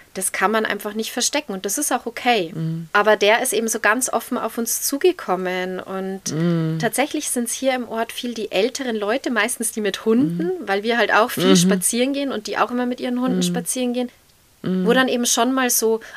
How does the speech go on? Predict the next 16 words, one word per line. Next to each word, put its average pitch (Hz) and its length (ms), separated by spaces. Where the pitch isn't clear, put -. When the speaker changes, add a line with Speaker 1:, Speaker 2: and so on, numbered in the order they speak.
Speaker 1:
„Ah, 370 240
jetzt 330 240
haben 285 100
wir 277 140
euch 269 180
aber 262 140
schon 277 180
lange 277 240
nicht 277 140
mehr 269 120
gesehen 262 760
und 220 260
ist - 160
alles 220 300
Speaker 2:
Mhm. 208 80
Speaker 1:
okay?“ 269 560